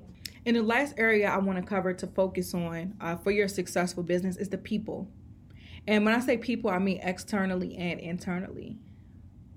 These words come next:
Don't focus so much on your profit, your products, your services, where you forget about the people.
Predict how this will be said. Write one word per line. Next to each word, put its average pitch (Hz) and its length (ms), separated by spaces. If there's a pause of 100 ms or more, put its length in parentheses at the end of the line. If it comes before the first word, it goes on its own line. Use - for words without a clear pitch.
Don't 254 580 (320)
focus 226 640
so 208 320
much 185 680
on 180 280
your 165 140
profit, 185 720
your 185 160
products, 180 760
your 180 120
services, 175 720
where 165 120
you 190 100
forget 175 600
about 165 640 (140)
the 165 80
people. - 600